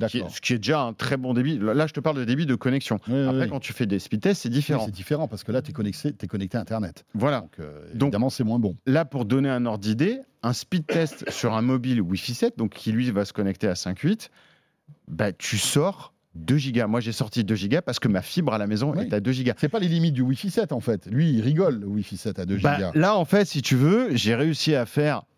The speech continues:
Speaker 1: une multitude de captures d'écran
Speaker 2: <laughs>
Speaker 1: où je suis... Alors, tu, tu connais ma passion pour les speed tests, hein, je, je... Et donc, j'ai une
Speaker 2: D'ailleurs, tu
Speaker 1: multitude.
Speaker 2: les encadres chez toi, hein, rappelez-le,
Speaker 1: Voilà, donc
Speaker 2: Lionel,
Speaker 1: là,
Speaker 2: ta
Speaker 1: bah,
Speaker 2: femme adore ça.
Speaker 1: donc là, je les ai
Speaker 2: T'en mets
Speaker 1: changés.
Speaker 2: partout dans la chambre et
Speaker 1: Il y en a,
Speaker 2: tout.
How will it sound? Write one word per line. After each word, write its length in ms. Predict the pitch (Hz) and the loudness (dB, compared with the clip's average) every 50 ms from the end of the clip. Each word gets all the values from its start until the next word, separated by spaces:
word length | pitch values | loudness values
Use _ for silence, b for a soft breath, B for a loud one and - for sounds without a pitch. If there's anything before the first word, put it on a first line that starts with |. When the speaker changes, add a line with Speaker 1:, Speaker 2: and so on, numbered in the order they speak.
| _ _ | _ _
Speaker 1:
une 160 | 117 110 107 | 2 4 6
multitude 560 | 120 156 208 185 - 175 175 147 - 196 165 135 | 6 6 6 4 2 0 0 0 0 0 0 2
de 120 | 113 123 | 0 0
captures 420 | - - 139 113 - - 143 110 | 0 0 -4 -4 -2 -4 -4 -2
d'écran 440 | 101 92 107 104 - - 151 190 226 | 0 -2 -2 -2 0 0 0 2 2
Speaker 2:
<laughs> 380 | 254 - 123 120 85 110 110 101 | 2 0 0 0 0 0 2 2
Speaker 1:
où 120 | 131 127 | 4 4
je 160 | 127 120 143 | 4 4 4
suis... 400 | 147 151 - - 156 160 156 143 B B 147 143 143 | 2 2 0 2 4 4 4 4 B B 0 0 0
Alors, 200 | - 87 90 92 | 0 -2 -2 -4
tu, 160 | - - 107 | -2 -2 -2
tu 160 | 104 - - 101 | -2 -2 -2 0
connais 200 | - 131 135 139 | 0 2 2 2
ma 100 | 131 110 | 0 0
passion 300 | - 127 120 - 143 147 | -2 -2 -4 -2 -4 -4
pour 140 | 131 101 107 | -2 -2 -2
les 60 | 107 | -2
speed 220 | 107 - - 165 135 | -2 -2 -2 -2 0
tests, 280 | - 175 170 147 - - | 2 0 0 0 0 -2
hein, 200 | 123 127 127 123 | -2 0 0 0
je, 140 | 113 110 113 107 B B B 110 110 B 165 B | 2 2 2 2 B B B -4 -4 B -2 B
je... 480 | - 117 113 139 135 127 123 123 117 - - | 2 2 4 4 2 2 0 -2 -2 -2 -2
Et 160 | 95 135 135 | 0 2 2
donc, 160 | 131 151 143 | 2 2 0
j'ai 120 | 123 - 107 | 2 2 4
une 80 | 107 | 4
Speaker 2:
D'ailleurs, 160 | 110 123 160 196 | 6 6 6 4
tu 60 | 175 | 4
Speaker 1:
multitude. 200 | 185 180 160 165 147 | 2 0 0 0 0
Speaker 2:
les 40 | - | 0
encadres 360 | 175 165 - 175 135 107 107 | -2 0 0 0 -2 -2 -4
chez 140 | 104 - 107 | -6 -6 -4
toi, 140 | - 104 98 | -4 -2 -2
hein, 100 | 104 120 | -2 -2
rappelez-le, 100 | 127 117 - 117 139 147 | -2 2 4 4 4 4
Speaker 1:
Voilà, 140 | 143 160 | 4 2
donc 140 | 170 131 - | 2 2 2
Speaker 2:
Lionel, 100 | - 139 | 2 2
Speaker 1:
là, 80 | 156 156 | 0 2
Speaker 2:
ta 140 | 143 143 127 | 0 0 0
Speaker 1:
bah, 80 | 127 135 | 0 0
Speaker 2:
femme 100 | 156 135 | 0 0
adore 220 | 135 135 156 135 | 0 0 -2 -4
ça. 240 | - - 143 135 131 | -2 -2 0 2 2
Speaker 1:
donc 140 | 151 180 180 | 2 2 2
là, 100 | 175 208 | 2 0
je 100 | 202 151 | 2 0
les 100 | 143 120 | 0 2
ai 20 | 120 | 2
Speaker 2:
T'en 40 | 123 | 2
mets 60 | 135 | 2
Speaker 1:
changés. 160 | 147 190 185 233 | 2 2 2 2
Speaker 2:
partout 180 | 220 - 170 | 0 0 2
dans 140 | 170 143 127 | 2 2 2
la 100 | 120 110 | 0 -2
chambre 400 | 110 - - 117 117 131 139 123 | -2 -2 -2 0 0 0 2 2
et 40 | 110 | 2
Speaker 1:
Il 80 | - 160 | 2 2
y 60 | 123 | 2
en 60 | 135 | 2
a, 80 | 147 185 | 2 0
Speaker 2:
tout. 80 | 269 | 0